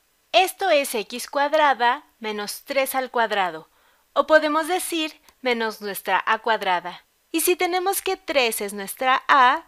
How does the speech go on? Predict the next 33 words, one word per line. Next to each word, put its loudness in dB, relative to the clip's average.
para 0
factorizar -4
esto -2
vamos -4
a -6
decir -4
que -2
esto -8
es -10
igual 0
a 2
x -4
más -4
nuestra -6
a, 6
que -6
es -10
igual -8
a -2
tres, 0
por 6
x 0
menos -2
nuestra -2
a, 2
que -2
es -10
tres. -12
Tenemos 0
x -8
más -6
tres -2
por -2